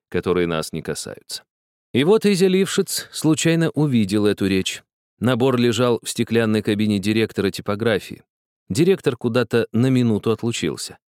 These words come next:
Прочесть речь Изя не смог, в типографии не было видно ни одного оттиска, да и задерживаться было нельзя. Изя забежал туда договориться с директором насчет клише для моряка. Он, конечно,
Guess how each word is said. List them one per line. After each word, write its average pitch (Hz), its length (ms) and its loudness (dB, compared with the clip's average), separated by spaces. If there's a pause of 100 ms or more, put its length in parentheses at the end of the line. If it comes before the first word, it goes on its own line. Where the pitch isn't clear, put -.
(380)
Прочесть 120 500 0
речь 117 320 0
Изя 107 240 0
не 101 140 0
смог, - 480 -4 (100)
в - 60 -20
типографии 87 540 -2
не 92 180 0
было 92 160 2
видно 95 300 -2
ни 95 140 0
одного 90 440 0
оттиска, - 540 -6 (380)
да 113 200 2
и 110 160 0
задерживаться 104 760 0
было 87 160 0
нельзя. 85 480 -2 (500)
Изя 113 420 2 (440)
забежал 117 560 0
туда 107 300 0
договориться 104 580 0
с 87 80 -6
директором 104 560 0
насчет 101 380 -2
клише 101 420 -2
для 92 180 -2
моряка. 90 500 -4 (460)
Он, 147 180 0
конечно, 113 540 0